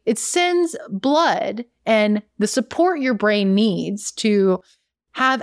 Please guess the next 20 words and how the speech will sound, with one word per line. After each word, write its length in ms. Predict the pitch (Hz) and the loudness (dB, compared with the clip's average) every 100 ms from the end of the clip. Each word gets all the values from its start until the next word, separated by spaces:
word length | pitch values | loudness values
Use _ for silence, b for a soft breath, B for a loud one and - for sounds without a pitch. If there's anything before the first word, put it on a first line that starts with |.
| - | -4
accurate 640 | 233 233 - 226 190 - | -4 -4 -2 0 0 0
thought. 360 | 320 285 180 180 | 2 4 2 -2
It 120 | 214 | -6
sends 300 | - 359 359 | -2 -2 0
it 80 | 277 | 0
to 80 | 233 | 0
the 100 | 240 | 0
limbs 400 | 254 359 339 196 | 2 2 2 2
and 120 | 214 | 0
organs 600 | - 370 330 226 190 185 | 0 0 0 -2 -2 0
and 240 | 214 202 b b b b - | 0 0 b b b b -4
prepares 520 | 277 254 320 330 330 | -2 2 2 2 0
to 120 | 262 | -6
fight. 460 | - 311 226 - - _ _ _ _ _ - | -2 0 0 -6 -16 _ _ _ _ _ -8
So 180 | - | -2
with 160 | 254 254 | 0 -2
a 60 | 254 | -4
cluttered 480 | - 269 320 339 | -4 0 2 2
mind, 640 | 254 214 247 247 165 175 b b b | 2 2 2 0 -4 -8 b b b
it's 360 | - - - | -4 -4 -12